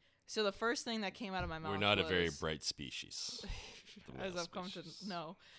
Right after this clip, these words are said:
Speaker 1: First thing that came out of my mouth was, "I really wish you wouldn't call."
Speaker 2: Yeah, all right.
Speaker 1: And, um, so I j-, I wrote
Speaker 2: Yeah, man.
Speaker 1: the whole, like, I have the whole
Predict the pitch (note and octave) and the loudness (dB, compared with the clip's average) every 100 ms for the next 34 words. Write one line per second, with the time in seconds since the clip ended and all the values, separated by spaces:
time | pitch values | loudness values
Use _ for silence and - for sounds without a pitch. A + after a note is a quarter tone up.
0 | - - - C4+ - A#3+ A3 G#3 F3+ - | -20 -2 4 4 6 2 4 4 2 0
1 | G3+ F#3+ F3+ E3 D#3+ E3 D#3+ - D#3+ - | -2 0 0 0 -2 -4 -6 -8 -10 -12
2 | - - A3+ D#4 D4+ C4 - A3 G#3+ F#3 | -16 -2 4 6 8 6 4 4 4 2
3 | - F#3+ D3 D3 - - A2 D3+ A3 D#3 | 0 2 2 -2 -12 2 8 10 12 12
4 | G#2 G#2+ C#3+ D#3 F#3+ F#3 E3+ E3 E3 E3 | 12 12 12 10 6 4 4 4 0 -6
5 | - - G#3 G#3 A3 - G3+ F#3+ G#3 A#3 | -6 4 8 8 6 4 4 4 4 4
6 | A3 F3+ - - E3+ G#3+ G3 A3+ A#3 A#3+ | 6 8 10 8 4 4 2 2 -2 -2
7 | F#3 G3 F#3+ _ _ G3 A3 B3 F#3 G3+ | -2 -4 -6 _ _ -4 -2 -2 -4 -2
8 | F#3 E3+ | -2 -2